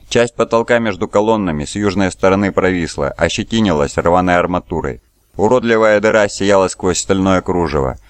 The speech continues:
Мраморный пол устилали крошки стекла и куски штукатурки. Ещё один пролом виднелся в стене, отделявшей холл от помещения охраны. Воздух был наполнен резким запахом, озон и горелая изоляция. Всё вокруг пропитались им.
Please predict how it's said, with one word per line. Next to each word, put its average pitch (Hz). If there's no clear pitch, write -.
Мраморный 113
пол 113
устилали 101
крошки 98
стекла 98
и 85
куски 98
штукатурки. 82
Ещё 107
один 113
пролом 87
виднелся 98
в -
стене, 85
отделявшей 101
холл 101
от 87
помещения 87
охраны. 76
Воздух 117
был 92
наполнен 85
резким 101
запахом, 82
озон 101
и 87
горелая 92
изоляция. 78
Всё -
вокруг 104
пропитались 87
им. 67